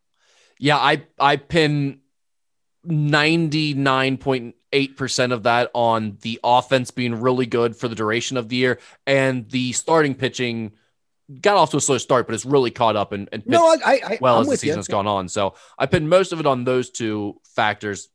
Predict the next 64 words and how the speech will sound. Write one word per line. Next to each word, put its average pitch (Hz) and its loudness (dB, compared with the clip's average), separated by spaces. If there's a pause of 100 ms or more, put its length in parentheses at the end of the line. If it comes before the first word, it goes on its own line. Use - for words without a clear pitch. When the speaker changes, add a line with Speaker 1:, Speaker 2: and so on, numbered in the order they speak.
Speaker 1:
more 113 -4
so 107 -2
than 95 -8
the 92 -8
bullpen, 90 -6
but 87 -12 (600)
yeah, 147 2
I'm 156 0
still 185 0
probably 143 0
going 117 -2
Bengals 101 -2
offensive 92 -8
line. 85 -14
That's 135 -4
a - -10
Speaker 2:
Yeah, 143 -12
Speaker 1:
damn 110 -4
Speaker 2:
that's 104 -6
a - -10
Speaker 1:
good - -10
Speaker 2:
good - -16
one, 147 -6
though. 92 -6
Speaker 1:
question. 90 -16 (180)
Speaker 2:
I 127 -4
like 170 2
it. - -14
I 127 0
like 131 -2
it. - -16 (180)
Speaker 1:
Yeah, 101 -8
that's 98 -8
really 92 -8
good. 85 -12 (920)
All 131 2
right, 127 2
just 147 -8
looking 170 -2
through 175 2
here, 160 4
I 135 2
think 240 -2
the 208 -6
only 185 0
question 156 -4
we 143 -4
have 135 -2
left 120 0
is 120 -10
one 131 -2
we're 135 -2
gonna 113 -6
have 123 -4
to 127 -8
come 113 -4
back 104 -4
to 107 -4
for 104 -12
next 98 -8
week. 85 -16
It 107 -8
is 107 -4
Speaker 2:
Uh-oh. 123 -2